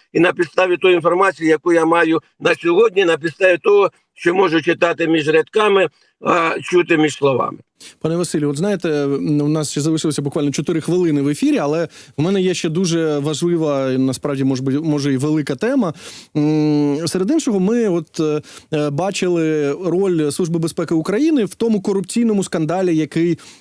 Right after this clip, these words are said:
Speaker 2: е, розгорнувся в Україні, ну, буквально три тижні тому. Говорю про так званий Міндічгейт. Ми побачили, як, е, е, представники набу та сап, е, м, опублікували, е, вручили підозри,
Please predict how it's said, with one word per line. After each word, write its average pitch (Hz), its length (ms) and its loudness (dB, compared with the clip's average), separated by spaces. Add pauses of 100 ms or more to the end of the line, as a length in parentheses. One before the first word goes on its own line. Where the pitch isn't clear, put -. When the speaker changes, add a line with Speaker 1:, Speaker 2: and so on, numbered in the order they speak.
(100)
Speaker 2:
е, 143 280 0
розгорнувся 165 540 -2
в 147 60 -2
Україні, 165 420 0
ну, 143 100 2
буквально 147 420 -2
три 151 180 -2
тижні 147 320 -2
тому. 254 280 0
Говорю 156 340 0
про 151 140 -4
так 139 160 -6
званий 143 320 0
Міндічгейт. 139 800 0 (320)
Ми 160 120 0
побачили, 156 600 -2
як, 156 380 -4
е, 143 220 -2 (340)
е, 143 120 0
представники 160 680 -2
набу 165 400 0
та 160 180 -4
сап, 160 460 -4
е, 139 40 -6
м, 131 1200 0
опублікували, 147 880 -2
е, 135 300 -2
вручили 156 520 -2
підозри, 143 840 -2